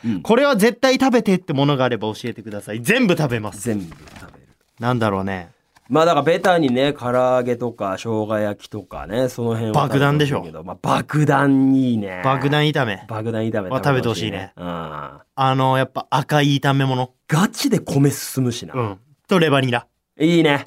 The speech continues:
Speaker 2: もういっちゃっていいと思う。
Speaker 1: で、酒飲んでもよし、白米いってもよし。
Speaker 2: あ、いってもいいし。
Speaker 1: で、あの、プースーで流し込んでいただいて。
Speaker 2: いいね。
Speaker 1: うん。
Speaker 2: だ-、結構女性、女性リスナーが、
Speaker 1: おいおい。
Speaker 2: ですけど、このハイボールは濃いめも、
Speaker 1: うん。うん。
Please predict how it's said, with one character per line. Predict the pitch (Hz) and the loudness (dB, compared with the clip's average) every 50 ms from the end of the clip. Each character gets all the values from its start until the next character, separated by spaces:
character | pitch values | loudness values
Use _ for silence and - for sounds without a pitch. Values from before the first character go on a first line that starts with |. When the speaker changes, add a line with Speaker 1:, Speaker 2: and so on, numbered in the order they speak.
| _ | _
Speaker 2:
も | - 151 | -4 -4
う | 139 | -4
い | |
っ | - | -2
ち | - - | -2 -4
ゃ | 139 | -4
っ | 131 | -4
て | - - | -4 -4
い | 120 | -2
い | 107 | 2
と | - | 2
思 | 254 240 | 2 2
う。 | |
Speaker 1:
で、 | 202 | 4
酒 | 202 247 302 - 320 381 403 | 2 2 2 2 4 4 4
飲 | 381 359 381 381 359 330 | 4 4 4 4 6 6
ん | 262 | 6
で | 202 180 | 6 6
も | 160 147 147 | 6 6 6
よ | 143 156 160 | 6 6 4
し、 | 156 - 127 104 - - | 2 0 -4 -6 -8 -4
白 | - - 185 156 135 247 240 | 0 2 4 4 4 4 4
米 | 214 196 160 | 6 6 4
い | 139 120 - 120 | 4 2 2 -2
っ | 117 | -4
て | - _ - - 131 | -6 _ -2 0 0
も | 107 98 | 0 0
よ | 98 95 | 0 2
し。 | |
Speaker 2:
あ、 | |
い | 170 | 2
っ | |
て | 147 | 4
も | 135 | 4
い | 127 120 113 | 2 0 0
い | |
し。 | 107 - - - 120 98 - _ _ _ _ _ _ _ _ _ _ _ _ _ | -4 -6 -8 -10 -12 -14 -14 _ _ _ _ _ _ _ _ _ _ _ _ _
Speaker 1:
で、 | - 117 131 123 120 113 | -6 -4 -2 0 2 2
あ | 117 | 2
の、 | 117 | 0
プ | 113 - - 123 | 0 -2 -2 -2
ー | 120 | -2
ス | 113 - 120 | 0 0 -2
ー | 117 | 0
で | 107 | 0
流 | 110 110 110 110 110 | 2 2 2 2 0
し | 107 - | 0 -2
込 | - 107 95 | -4 -6 -6
ん | 82 | -6
で | 80 | -8
い | 82 | -12
た | 87 85 | -14 -14
だ | 78 | -14
い | 73 76 | -14 -16
て。 | - - 78 - _ - _ _ _ _ _ _ _ _ _ _ - | -18 -18 -20 -20 _ -20 _ _ _ _ _ _ _ _ _ _ -4
Speaker 2:
い | 135 135 127 127 117 | 0 2 2 4 4
い | |
ね。 | 110 107 104 98 98 95 90 | 4 4 2 2 0 -2 -4
Speaker 1:
う | 85 | -8
ん。 | 78 76 73 73 73 69 65 69 - - | -12 -12 -14 -14 -14 -16 -16 -18 -12 -4
Speaker 2:
だ-、 | - 147 151 | 0 0 0
結 | - - 254 285 | 2 2 2 2
構 | 185 180 | 2 2
女 | 147 143 170 190 | 4 4 4 4
性、 | 185 - 269 262 247 - - _ - - - | 4 4 4 4 4 0 -2 _ -20 -20 -8
女 | 165 160 196 214 | -2 0 2 4
性 | 196 233 226 | 4 4 4
リ | 226 226 | 4 4
ス | - 202 | 2 2
ナ | 180 147 127 113 | 2 4 2 2
ー | 98 | 0
が、 | 101 95 95 104 | -4 -6 -6 -2
Speaker 1:
お | 127 135 123 | 0 2 2
い | 107 | 2
お | 92 90 | 0 -2
い。 | |
Speaker 2:
で | 82 117 | -4 -4
す | - - | -6 -6
け | - 110 | -6 -4
ど、 | 110 120 - | -4 -4 -2
こ | - | -2
の | 107 - | -2 -2
ハ | - 120 | -2 -2
イ | 117 113 | -2 -2
ボ | 104 113 | -2 -2
ー | 107 | -2
ル | 101 | -4
は | 95 92 | -4 -6
濃 | - - 110 | -8 -8 -8
い | 98 | -8
め | 95 95 98 | -8 -8 -6
も、 | 113 147 160 135 | -2 -2 0 0
Speaker 1:
う | 85 | -2
ん。 | |
う | 71 | -4
ん。 | 58 | -8